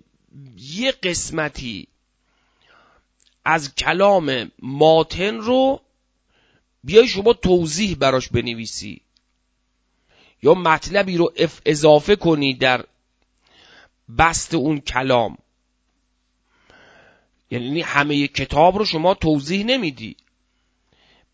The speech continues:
هر صفحه‌ای دو صفحه‌ای یه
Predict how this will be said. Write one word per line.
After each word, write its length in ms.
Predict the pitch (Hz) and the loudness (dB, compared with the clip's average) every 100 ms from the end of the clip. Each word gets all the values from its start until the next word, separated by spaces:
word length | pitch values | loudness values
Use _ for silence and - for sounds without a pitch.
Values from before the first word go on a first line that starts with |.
| _ _ _ _ | _ _ _ _
هر 300 | 185 247 254 - _ _ _ | -2 -2 -2 -12 _ _ _
صفحه‌ای 560 | - 180 180 180 220 226 | -6 -2 0 0 -2 0
دو 160 | 175 | -4
صفحه‌ای 420 | 175 165 165 202 247 | -4 -4 -4 -4 -4
یه 220 | 233 | -4